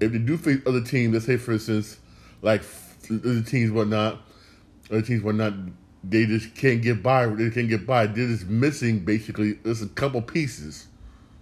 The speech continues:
There's a couple pieces. Like, for, if, if,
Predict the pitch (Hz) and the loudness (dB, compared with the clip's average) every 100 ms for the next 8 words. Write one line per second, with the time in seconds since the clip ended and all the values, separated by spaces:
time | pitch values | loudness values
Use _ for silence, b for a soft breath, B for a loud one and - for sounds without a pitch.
0 | b b - - 135 123 113 151 156 85 | b b -12 -4 -2 -2 0 0 -2 -10
1 | - - B B B B B B - - | -14 -20 B B B B B B -10 -2
2 | 113 113 92 - - - 120 131 110 | -2 -2 -8 -12 -8 -4 0 0 -2